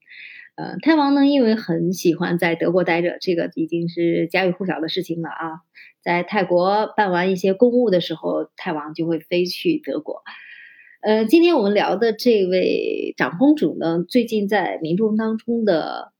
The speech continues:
呼声还是挺高的。是什么呼声呢？就是说她有可能成为下一任泰国，泰王的继承人。之所以这么说，是因为在普密蓬，也就是老国王当时在位时候呢，他修改了，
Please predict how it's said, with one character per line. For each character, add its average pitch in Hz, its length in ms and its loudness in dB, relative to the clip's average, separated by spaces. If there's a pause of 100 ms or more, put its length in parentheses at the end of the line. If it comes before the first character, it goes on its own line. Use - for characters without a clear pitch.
(140)
呼 285 220 4
声 302 200 2
还 190 140 2
是 190 60 0
挺 - 280 -10
高 190 280 0
的。 165 260 -2
是 254 140 -2
什 170 160 0
么 202 100 2
呼 240 160 4
声 196 220 4
呢？ 175 120 4
就 220 180 0
是 202 100 0
说 214 240 2
她 247 160 0
有 208 180 4
可 - 160 -2
能 156 100 -2
成 165 200 -4
为 170 100 2
下 185 240 -4
一 175 100 -2
任 165 200 0
泰 185 240 -6
国， - 400 -6
泰 233 180 0
王 147 160 0
的 170 80 -2
继 202 140 -2
承 - 200 -10
人。 73 200 -8 (600)
之 294 120 4
所 294 140 4
以 254 60 4
这 262 80 0
么 240 120 4
说， 240 380 2 (200)
是 262 220 2
因 247 180 4
为 185 260 4
在 196 220 0
普 - 160 -8
密 190 140 0
蓬， 175 160 2
也 151 80 0
就 185 140 0
是 185 120 2
老 151 160 0
国 151 360 0
王 160 260 0
当 175 240 -2
时 113 480 -4
在 185 100 0
位 156 320 0
时 147 320 -6
候 160 260 0
呢， 156 280 -8
他 170 200 -6
修 196 280 0
改 190 340 -6
了， - 340 -12